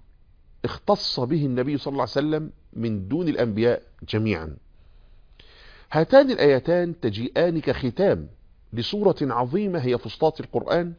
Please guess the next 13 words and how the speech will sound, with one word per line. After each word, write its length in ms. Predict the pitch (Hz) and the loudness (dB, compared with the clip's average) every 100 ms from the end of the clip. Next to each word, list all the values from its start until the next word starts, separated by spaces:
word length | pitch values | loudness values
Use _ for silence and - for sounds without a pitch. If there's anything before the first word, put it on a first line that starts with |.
| - | -16
سورة 380 | - 120 117 110 - - | -8 -4 -4 -6 -16 -16
البقرة. 400 | 90 120 - - - - - _ - - - - - - - - - - - - - - | -6 -4 -2 -6 -12 -20 -20 _ -20 -20 -20 -20 -20 -20 -20 -20 -20 -20 -20 -20 -16 0
هاتان 360 | 139 - 254 | 2 6 6
الآيتين 640 | 226 147 147 131 175 165 139 | 6 6 6 6 4 4 2
الكريمتين 1300 | 120 98 - 113 107 104 101 147 143 117 120 - - - - - - - - - - - | 0 -4 -4 -2 0 0 0 0 0 0 -2 -6 -14 -20 -20 -20 -20 -20 -20 -20 -20 -8
كل 260 | - 202 190 | -4 0 0
حرف 300 | 202 185 - | 0 0 0
له 280 | 139 143 120 | 0 0 0
دلالة، 380 | 123 135 82 - - - - - - - - - - - - - - - - - - - | 2 2 2 -4 -18 -20 -20 -20 -20 -20 -20 -20 -20 -20 -20 -20 -20 -20 -20 -20 -20 -6
وكل 760 | 104 107 - 190 135 120 110 - - | -2 -2 0 -2 -2 -2 -2 -4 -6
تعبير 840 | - 98 101 156 180 131 - - - - - - - - _ - - - - - - - - - | 0 0 0 -2 -2 -4 -10 -20 -20 -20 -20 -20 -20 -20 _ -20 -20 -20 -20 -20 -20 -20 -20 -4
له 460 | 123 151 147 147 - - - - | 2 4 4 2 -2 -12 -20 -4
مراد، 400 | 117 151 147 | 2 6 4